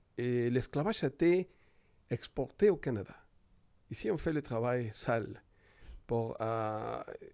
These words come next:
aider une autre, une, des gens à faire des, des, des, des profits. La, les profits sont là.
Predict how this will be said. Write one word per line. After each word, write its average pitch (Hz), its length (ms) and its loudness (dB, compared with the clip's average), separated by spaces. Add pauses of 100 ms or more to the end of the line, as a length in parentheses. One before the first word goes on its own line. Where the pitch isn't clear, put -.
aider 120 380 0
une 135 180 6
autre, 131 200 -2
une, 131 180 0
des 120 540 -2
gens 143 180 0
à 131 40 0
faire 143 220 -6
des, 127 160 -6
des, 69 140 -8
des, 117 340 -10
des - 80 -8
profits. - 340 -4 (600)
La, 127 240 0
les 135 120 2
profits - 360 -8
sont - 220 -2
là. 127 400 2